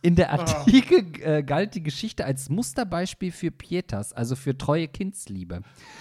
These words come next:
Speaker 1: Bei Wikipedia findet man dazu auch eine ausführliche Beschreibung. Die Geschichte handelt von einem Elternteil, der im Gefängnis verhungern soll. In den ersten, in der ersten Version von Valerius Maximus ist es die Mutter, in der zweiten Version der Vater.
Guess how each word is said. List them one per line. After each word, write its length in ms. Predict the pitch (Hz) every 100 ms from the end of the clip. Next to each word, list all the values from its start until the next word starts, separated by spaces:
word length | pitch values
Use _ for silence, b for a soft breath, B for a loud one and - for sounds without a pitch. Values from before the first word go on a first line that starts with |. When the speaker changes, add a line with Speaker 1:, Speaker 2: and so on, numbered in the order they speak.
| 180
Speaker 1:
Bei 160 | - 135
Wikipedia 520 | 143 147 135 135 180
findet 320 | 185 202 196
man 80 | 185
dazu 320 | 175 170 -
auch 160 | - 190
eine 200 | 185 -
ausführliche 520 | 160 185 - 175 180
Beschreibung. 560 | 165 - 113 92 92 - B B -
Die 80 | 127
Geschichte 440 | 135 202 214 - 226 -
handelt 300 | 160 180 -
von 160 | 165
einem 240 | 131 113 110
Elternteil, 680 | - 127 180 185 196 196 196
der 220 | 165 131
im 160 | 127 113
Gefängnis 480 | 101 - 131 160 -
verhungern 500 | 156 139 123 104 98
soll. 320 | 92 90 98 B B -
In 100 | 131
den 140 | 123
ersten, 400 | - 170 - -
in 100 | 139
der 80 | 131
ersten 240 | 160 -
Version 320 | 180 139 147 143
von 220 | 143 131
Valerius 420 | 131 135 123 120
Maximus 440 | 185 - 135 135
ist 120 | 135 135
es 140 | 139
die 120 | 185
Mutter, 420 | 185 220 151 147 151
in 80 |
der 120 | 139 135
zweiten 360 | - 151 160
Version 280 | 147 151 165
der 120 | 180
Vater. 480 | - 120 98 92